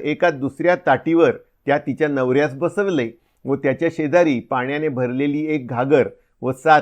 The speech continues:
लहान लहान चपात्या ठेवून त्यासही त्या दरीत सोडले. आज जातेवेळी त्या गृहस्थाने आपल्या सोयऱ्या धायऱ्यांचा व इष्टमित्रांचा शेवटचा निरोप घेतला.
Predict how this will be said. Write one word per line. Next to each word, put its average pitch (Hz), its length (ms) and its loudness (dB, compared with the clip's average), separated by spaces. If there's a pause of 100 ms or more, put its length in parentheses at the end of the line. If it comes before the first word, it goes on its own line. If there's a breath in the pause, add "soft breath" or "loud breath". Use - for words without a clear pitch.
लहान 135 320 0
लहान 139 280 -2
चपात्या 156 460 -4
ठेवून 147 380 -2
त्यासही 135 880 0
त्या 143 100 0
दरीत 123 320 0
सोडले. 120 420 -2 (460)
आज 123 200 2 (100)
जातेवेळी 135 600 0
त्या 135 180 -2
गृहस्थाने 127 760 -6
आपल्या 123 340 -4
सोयऱ्या 123 400 -4
धायऱ्यांचा 127 640 -4 (320)
व 135 120 0
इष्टमित्रांचा 143 880 -4
शेवटचा 156 480 -2
निरोप 143 320 0
घेतला. 123 360 -4